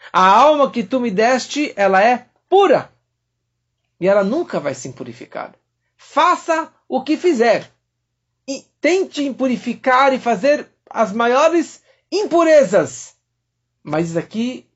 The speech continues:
é pra fora. É só superficial. Mas o meu altar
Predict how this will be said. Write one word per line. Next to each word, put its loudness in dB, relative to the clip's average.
é 0
pra -2
fora. -2
É -4
só -4
superficial. -8
Mas -4
o -12
meu 2
altar 0